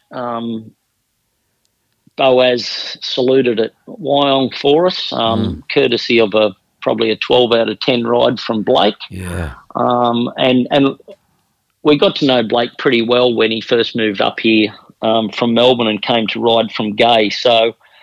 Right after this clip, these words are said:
Speaker 1: um, it was, it was very pleasing that, um, he, he was able to ride him that day, and, um, it, it got things rolling.
Speaker 2: You'll never forget Anisha,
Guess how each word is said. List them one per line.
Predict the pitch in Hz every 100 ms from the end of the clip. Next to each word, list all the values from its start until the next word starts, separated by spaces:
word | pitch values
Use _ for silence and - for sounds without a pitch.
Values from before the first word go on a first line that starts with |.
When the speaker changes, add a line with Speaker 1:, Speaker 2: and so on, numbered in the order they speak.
| _ _ _ _ _ _ -
Speaker 1:
um, | - 143 147 139 -
it | 170 160
was, | 135 - -
it | 156
was | 147 -
very | 190 190 160
pleasing | 156 143 139 131 123 117 - - _
that, | 123 117 -
um, | 120 123 123 - _ _ _ _ _ _ _ _ _ -
he, | 131 123 120 - -
he | 127 120
was | 113
able | 120 113 110
to | 107
ride | 113 117 117
him | 113
that | 113 -
day, | - 123 135
and, | 117 113 110
um, | 110 110 110 - -
it, | 120 120
it | 123 123
got | 127 -
things | 123 110 -
rolling. | 107 98 101 - _ _ _ _ -
Speaker 2:
You'll | 131 139
never | 165 208
forget | 185 175 123 147 147 -
Anisha, | 127 120 113 131 - 95 78